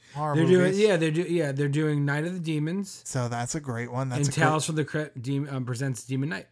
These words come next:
Speaker 1: Yep, that's a great way.
Speaker 2: September twenty-ninth, Friday. The, I think that's a Friday.
Speaker 1: Is it a Friday or is it a Saturday?
Speaker 2: I, I know he's been doing Saturdays, but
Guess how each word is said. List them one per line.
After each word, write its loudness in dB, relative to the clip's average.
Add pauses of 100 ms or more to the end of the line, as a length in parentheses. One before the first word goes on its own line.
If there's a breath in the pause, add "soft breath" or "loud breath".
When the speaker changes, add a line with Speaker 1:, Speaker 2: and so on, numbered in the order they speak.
(120)
Speaker 1:
Yep, -2 (180)
that's -2
a -4
great -8 (120)
way. -6 (180)
Speaker 2:
September -2
twenty-ninth, 0
Friday. 2
The, -4 (180)
I -6
think -4
that's -4
a -2
Friday. -6 (200)
Speaker 1:
Is -2
it 0
a 0
Friday -4
or 0
is -4
it -2
a -6
Saturday? -8 (540 soft breath)
Speaker 2:
I, -6
I -4
know -2
he's -2
been 0
doing -2
Saturdays, -8 (240)
but -6